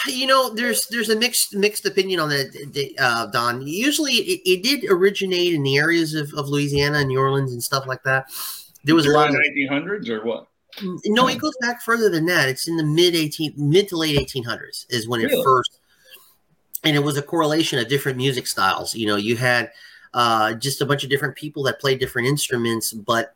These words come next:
Speaker 1: that Southern, or I don't wanna say Southern, but that, that, that twang that jazz has and all that, it was, it was a combination of different cultures. So,
Speaker 2: Mm-hmm.
Speaker 1: you know, you had a lot of people that in, in, in the, in that area in New Orleans where it started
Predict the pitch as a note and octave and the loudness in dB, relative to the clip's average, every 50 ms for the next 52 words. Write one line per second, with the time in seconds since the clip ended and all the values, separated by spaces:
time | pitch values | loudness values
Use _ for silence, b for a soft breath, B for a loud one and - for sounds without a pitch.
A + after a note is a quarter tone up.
0 | _ B2+ - B2 C3+ - - - - - F3 F3 E3+ F3 D#3+ D3+ C#3+ B2+ A#2+ A#2 | _ -4 -4 -4 -2 0 -2 -2 2 2 2 2 2 0 0 0 0 0 -2 -2
1 | A2+ G#2+ - B2+ C3 C3 - F#3 A#3+ D4 C#4 A#3 - D#3+ - - D#3+ C#3+ B2+ A#2 | -4 -4 0 0 0 2 2 0 -2 -2 -2 -4 -4 -4 0 0 0 2 2 0
2 | A2 A2 A#2 A2+ - B2+ A#2+ A2+ - B B B B B B B B B B _ | -2 -2 -4 -4 0 0 0 0 -2 B B B B B B B B B B _
3 | _ - B2+ B2+ B2 B2 - _ _ _ - B2 A#2+ - _ _ _ _ _ - | _ -6 -4 -2 -2 -2 -6 _ _ _ -10 -10 -10 -10 _ _ _ _ _ -10
4 | - - F3 F3 E3+ E3 E3 D#3+ D#3+ D3+ C#3 B2 A#2 - C#3 C3 B2+ C3 C3 B2+ | -2 0 2 2 4 4 4 2 2 2 2 0 0 0 0 0 2 0 -2 -2
5 | - B2+ C3 C3+ C3 B2+ C3 A#2+ A#2+ A#2 A#2 A2+ A2+ A2+ A#2+ A#2+ - C#3+ C3 A#2+ | -2 -2 0 0 2 0 -2 -4 -4 -6 -6 -4 -2 -4 -4 0 2 2 2 2
6 | - - - - C3+ B2 A#2 A#2+ A2+ G#2+ A2+ - - D3+ D3+ D#3 C#3+ C#3+ C#3+ C#3 | -2 -4 -2 0 0 0 0 -2 -4 -6 -6 -4 0 0 0 0 0 0 0 0
7 | - C#3 A#2+ G#2 A2+ A#2+ - - A2 - - B2+ A2+ G#2+ G#2 - - D#2 D#2+ - | -2 -4 -6 -4 -6 -6 -6 -6 -10 -10 -6 -4 -2 -2 -2 -4 -8 -10 -8 -6
8 | - - - A2+ A2 G#2+ - - A#2+ - - A2+ A2+ A#2 C#3 C3+ C3 C3 C#3 D3 | -8 -4 -2 0 0 0 -2 -4 -10 -8 -8 -6 0 0 2 2 2 2 2 2
9 | D3 C#3 C3+ C3+ C3 - - D3 C#3+ C#3+ - C#3 C3 B2+ B2+ B2 B B B B | 2 2 0 -2 -2 -4 -6 -6 -6 -4 -2 0 0 0 0 -4 B B B B
10 | B _ - A#2+ A#2 A2+ A2+ A2 - B2+ B2 A2+ A2 G#2+ - - B2 A#2+ A2+ G#2 | B _ 0 0 2 2 0 -2 -4 -4 -4 -2 -4 -6 -6 -4 -4 -4 -4 -2
11 | - - A#2 A2+ G#2+ G#2+ G#2+ G2+ G2+ G2+ A2+ A2 A2+ A2 - C3 C3+ C#3+ D3 C#3 | -4 -4 -2 -2 0 0 0 0 0 0 0 -2 -2 -2 0 2 2 2 2 0
12 | B2 A2+ G#2+ G#2+ G#2+ A2 A2+ A#2 A#2+ A#2+ A#2 A#2 A2 - - A2+ G#2+ G#2 G2 - | 0 -2 -4 -6 -6 -4 -2 -2 -2 -2 -2 -4 -6 -4 0 2 2 2 2 -2
13 | - - C#3+ D3 D3+ C#3 B2+ A2 - | -2 2 2 2 4 2 0 -4 -6